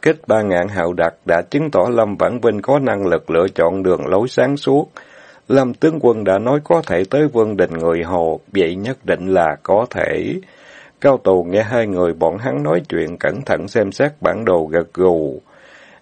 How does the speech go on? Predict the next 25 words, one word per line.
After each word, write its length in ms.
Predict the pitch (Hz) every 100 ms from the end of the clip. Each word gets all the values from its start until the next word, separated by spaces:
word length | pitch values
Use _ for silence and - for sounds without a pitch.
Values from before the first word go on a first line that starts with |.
| _
"À, 260 | 107 98 95
Lâm 200 | 98 104 95
huynh 240 | 104 101
đệ 200 | 78 87
đã 120 | 90 95
nói 200 | 131 156
như 220 | 120 95
thế, 240 | 113 139 160 _ _
vậy 160 | 87 85
nhất 220 | 107 151 113
định 200 | 82 98
là 200 | 85 71
có 140 | - 143
thể 160 | 95 107
đi 220 | 110 98
được. 280 | 85 80 - _ -
Chỉ 200 | 92 101
có 220 | 156 156
điều, 320 | 101 80 73 -
mấu 240 | 127 147 -
chốt 140 | 156 147 -
chính 200 | 165 175
là 180 | 104
làm 260 | 78 80 80
sao 240 | - 104